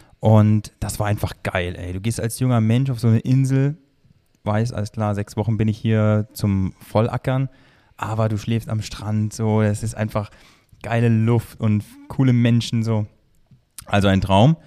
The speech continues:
Und, ähm, so, das war unser erster Berührungspunkt eigentlich. Und, mm, ja, es hatten eine gute Zeit und immer mal wieder sporadisch Kontakt.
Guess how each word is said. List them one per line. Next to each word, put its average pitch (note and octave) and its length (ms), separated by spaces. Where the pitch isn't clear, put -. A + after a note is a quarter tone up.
Und, B2+ 460
ähm, A#2+ 400
so, C#3 260
das C3+ 160
war A#2+ 80
unser A#2 160
erster G#2 220
Berührungspunkt F2+ 760
eigentlich. E2 540
Und, - 280
mm, - 380
ja, G2+ 120
es F#2+ 160
hatten D#2 180
eine A2 80
gute G#2+ 200
Zeit C#3+ 400
und C3 340
immer C#3+ 160
mal C3+ 140
wieder B2 120
sporadisch B2 540
Kontakt. - 600